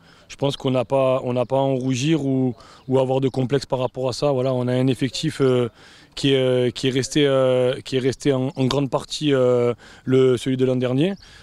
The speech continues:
avec, euh, des apports. Il y en aura certainement d'autres, euh, pour justement compléter et, et qui est une plus-value, euh,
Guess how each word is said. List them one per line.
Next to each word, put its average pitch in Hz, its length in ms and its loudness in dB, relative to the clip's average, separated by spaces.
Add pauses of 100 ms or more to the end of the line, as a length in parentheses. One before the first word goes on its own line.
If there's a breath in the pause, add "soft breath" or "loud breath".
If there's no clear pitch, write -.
avec, 123 320 0
euh, 127 280 2
des 123 220 0
apports. 156 360 0
Il 131 40 -2
y 127 40 -2
en 123 40 -2
aura 123 200 0
certainement 131 440 -2
d'autres, 143 360 0 (420 loud breath)
euh, 117 80 -4
pour 131 200 -4
justement 143 340 0
compléter 135 800 0
et, 127 200 0
et 120 60 0
qui - 140 -4
est - 20 2
une 131 100 0
plus-value, 139 460 0
euh, 123 220 2